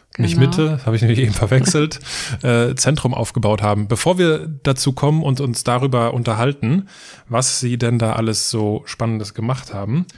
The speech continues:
Speaker 1: spielen wir ein kleines Spiel. Vorausgesetzt, mir gelingt es,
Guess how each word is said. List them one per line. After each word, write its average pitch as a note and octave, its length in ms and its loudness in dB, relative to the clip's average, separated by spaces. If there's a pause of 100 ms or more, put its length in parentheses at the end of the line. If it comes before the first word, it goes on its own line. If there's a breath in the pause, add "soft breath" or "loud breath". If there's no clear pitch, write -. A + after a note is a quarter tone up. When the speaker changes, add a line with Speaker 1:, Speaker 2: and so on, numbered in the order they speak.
(180 loud breath)
Speaker 1:
spielen F3+ 440 2
wir D3 380 0
ein C3+ 140 -2
kleines C3+ 280 -2
Spiel. C#3 540 -2 (560)
Vorausgesetzt, B2+ 960 -6
mir C3 100 -6
gelingt B2+ 400 -4
es, D#3 400 -6